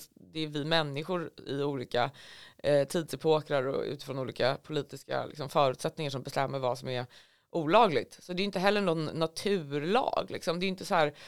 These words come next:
vi har lagboken och vi har gravitationen. Det är inte den sortens, eh, det är någonting som är betydligt mera, ja, men konstruerat kanske är rätt uttryck här, eller vad säger ni?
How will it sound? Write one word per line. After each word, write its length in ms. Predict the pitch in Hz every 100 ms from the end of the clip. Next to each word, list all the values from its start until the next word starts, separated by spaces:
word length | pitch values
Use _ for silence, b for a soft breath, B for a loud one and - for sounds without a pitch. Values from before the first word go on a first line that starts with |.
| B
vi 60 | 175
har 300 | 180 175 - -
lagboken 640 | 180 175 147 160 165 156
och 60 | 151
vi 40 |
har 80 | 143
gravitationen. 920 | 143 147 156 156 233 202 107 92 82
Det 80 | 185
är 40 |
inte 200 | 170 160
den 380 | 160 175 185 190
sortens, 520 | 151 - 131 143 - - _ _ _ _ _ -
eh, 460 | 156 - - - 160 - _ _ _ _ -
det 100 | -
är 40 | 185
någonting 320 | 185 175 160
som 100 | 165
är 60 |
betydligt 480 | 139 156 160 143 156
mera, 580 | - - - 135 - - 143 160 _ _ _ _ _ _ _ _ _ - -
ja, 80 | 277
men 140 | 269
konstruerat 720 | 269 269 247 - 185 208 233
kanske 240 | 208 185 170
är 40 |
rätt 260 | 165 143 -
uttryck 380 | 151 - 90 -
här, 140 | -
eller 140 | - -
vad 100 | -
säger 140 | 110
ni? 220 | 110 135